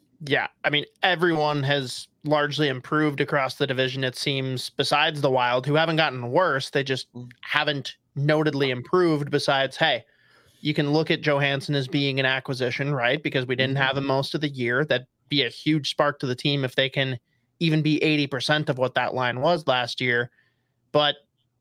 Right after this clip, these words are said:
Speaker 1: I look back on my preseason picks, and I'm flirting with putting the Jets above the Wild now that those extensions are done. Like, do you think that the Winnipeg Jets,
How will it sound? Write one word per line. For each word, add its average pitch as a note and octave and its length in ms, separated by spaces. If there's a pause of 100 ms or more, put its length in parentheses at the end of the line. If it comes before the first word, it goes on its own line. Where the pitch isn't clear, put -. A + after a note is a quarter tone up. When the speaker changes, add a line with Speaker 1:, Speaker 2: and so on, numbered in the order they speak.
(500)
Speaker 1:
I F#3+ 160
look F#3 240
back D3+ 400
on C#3 220
my C#3 240
preseason C3+ 640
picks, - 500 (800)
and C#3 500 (640)
I'm D3+ 300
flirting D#3 440
with C#3+ 180
putting C#3+ 240
the C#3 100
Jets C#3 280
above C#3 200
the B2+ 80
Wild C3+ 400
now C3 180
that C3+ 120
those C3 180
extensions C3 560
are A#2 80
done. B2 540
Like, C3 220 (120)
do D3 80
you E3 240
think D3+ 380
that C#3+ 220 (100)
the D3 80
Winnipeg C#3 440
Jets, C3+ 460